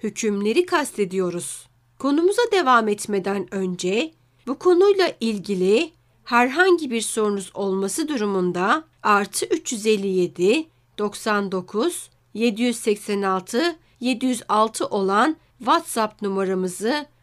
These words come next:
hatırlatmak isterim. Evet değerli dinleyicilerimiz, bu nedenle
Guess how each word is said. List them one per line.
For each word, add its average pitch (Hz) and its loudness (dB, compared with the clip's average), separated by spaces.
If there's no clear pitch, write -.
hatırlatmak 226 -4
isterim. 175 -6
Evet 240 0
değerli 214 2
dinleyicilerimiz, 180 -2
bu 262 0
nedenle 202 0